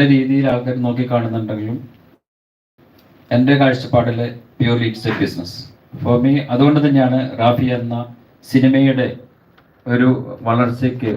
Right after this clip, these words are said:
ഒരു പരിധിവരെ, അല്ലെങ്കിൽ സിനിമാ പ്രേക്ഷകരെ തിയേറ്ററിൽ എത്തിക്കുന്ന കാര്യത്തിന് റാഫി സാറിൻ്റെ കഥയ്ക്ക് വലിയൊരു പ്രാധാന്യമുണ്ട്. ഈ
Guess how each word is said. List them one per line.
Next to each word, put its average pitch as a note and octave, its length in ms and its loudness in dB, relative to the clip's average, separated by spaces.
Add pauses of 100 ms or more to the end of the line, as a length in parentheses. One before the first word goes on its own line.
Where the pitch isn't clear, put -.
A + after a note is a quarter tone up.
(180)
ഒരു A#2+ 200 0
പരിധിവരെ, A2+ 560 0 (120)
അല്ലെങ്കിൽ A2 280 -2 (240)
സിനിമാ A#2+ 320 0
പ്രേക്ഷകരെ A#2 560 0
തിയേറ്ററിൽ A2 360 -4
എത്തിക്കുന്ന G#2+ 360 -6 (540)
കാര്യത്തിന് G#2+ 480 0 (640)
റാഫി C3 300 4
സാറിൻ്റെ A2+ 460 0 (220)
കഥയ്ക്ക് A2 420 -4 (280)
വലിയൊരു A2 440 2
പ്രാധാന്യമുണ്ട്. F#2+ 580 -2 (420)
ഈ D3+ 40 4